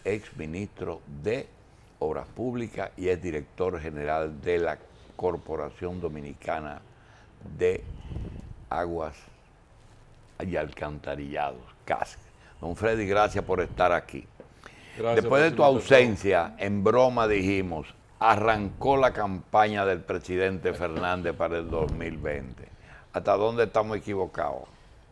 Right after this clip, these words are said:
Speaker 2: Eh, realmente,
Speaker 1: <laughs>
Speaker 2: gracias por la invitación.
Speaker 1: Gracias a ti.
Speaker 2: Pero un río tiene dos riberas.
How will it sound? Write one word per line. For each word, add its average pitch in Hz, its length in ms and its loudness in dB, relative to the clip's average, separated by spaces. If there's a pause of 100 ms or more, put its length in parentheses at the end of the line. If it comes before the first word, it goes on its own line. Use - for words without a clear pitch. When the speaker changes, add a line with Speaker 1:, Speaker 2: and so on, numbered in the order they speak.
(400)
Speaker 2:
Eh, 120 600 -4
realmente, 131 720 -4 (100)
Speaker 1:
<laughs> 95 100 -10
Speaker 2:
gracias 123 380 -2
por 110 100 -6
la 107 60 -8
invitación. 107 580 -8
Speaker 1:
Gracias 87 440 0
a 78 40 -14
ti. 67 220 -12 (100)
Speaker 2:
Pero 120 720 -4 (1400)
un 117 160 -8
río 139 180 2
tiene 131 180 -4
dos 123 140 -4
riberas. 117 400 -4